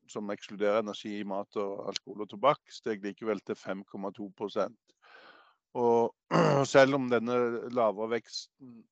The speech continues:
eh, i konsumprisene i desember, så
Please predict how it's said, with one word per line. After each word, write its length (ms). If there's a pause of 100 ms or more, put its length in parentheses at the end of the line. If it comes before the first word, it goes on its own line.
(100)
eh, 220 (140)
i 40
konsumprisene 1400
i 80
desember, 640
så 240